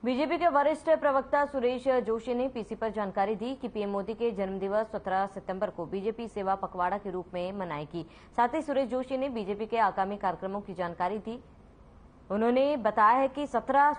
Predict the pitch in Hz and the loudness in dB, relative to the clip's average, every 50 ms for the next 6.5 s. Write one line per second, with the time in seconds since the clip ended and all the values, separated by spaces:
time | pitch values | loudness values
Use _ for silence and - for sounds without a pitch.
0 | - - 233 - - 240 240 233 277 262 269 302 277 208 214 214 208 202 208 - | -2 -6 -2 0 0 0 2 2 0 0 0 -2 -2 0 2 2 2 2 0 -4
1 | 214 202 214 208 - 262 - - - 208 190 196 196 196 190 - - 180 175 170 | -4 -4 -2 -4 -4 -8 -8 -6 -4 -2 0 0 0 0 -4 -2 0 0 0 0
2 | 175 - - 196 196 220 214 233 240 254 262 240 220 196 196 196 202 202 - - | -2 -2 -4 -4 -4 -2 0 2 2 4 4 2 2 0 0 0 -4 -6 -8 -14
3 | - - - - 240 233 - 302 269 - 233 - 233 220 208 214 214 214 262 285 | -20 -8 -4 -4 -2 -2 -2 -4 -4 -4 -2 -2 -2 0 0 -2 -2 -2 -2 -2
4 | 302 - 226 202 190 196 202 202 - 226 214 180 196 190 185 196 190 190 196 190 | 0 0 0 0 0 -2 -2 -2 -2 -2 -2 -2 -4 -2 0 2 2 4 2 2
5 | 190 196 180 170 160 202 196 190 - 214 196 180 180 170 170 160 180 175 185 196 | 0 0 -2 0 0 -2 -2 -2 -2 -6 -6 -4 -6 -6 -4 -4 -4 -2 -2 -4
6 | - - - 185 170 - 226 233 175 | -4 -4 -6 -6 -4 -4 -4 -6 -6